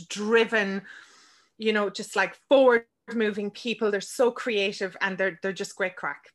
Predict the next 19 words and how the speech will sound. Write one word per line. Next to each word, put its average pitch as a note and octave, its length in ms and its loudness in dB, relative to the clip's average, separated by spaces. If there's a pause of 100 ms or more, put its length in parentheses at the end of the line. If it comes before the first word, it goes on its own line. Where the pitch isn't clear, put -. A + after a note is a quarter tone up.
(140)
fun. D#3 280 -6 (200)
They're E3 120 -2
just - 240 -8
super A3 240 -2
fun. - 280 -10 (100)
<laughs> - 100 0
Crack F#3 340 -2
being, E3+ 320 -8 (340)
you D#3+ 60 -14
know, D3+ 100 -10
the - 140 -18
Irish - 300 -12
for - 120 -18
fun. - 200 -20 (160)
<laughs> F#3+ 100 -10 (100)
Just - 300 -16
so, A3+ 140 -4 (340)
anyway. A3+ 300 2 (800)
<laughs> - 120 2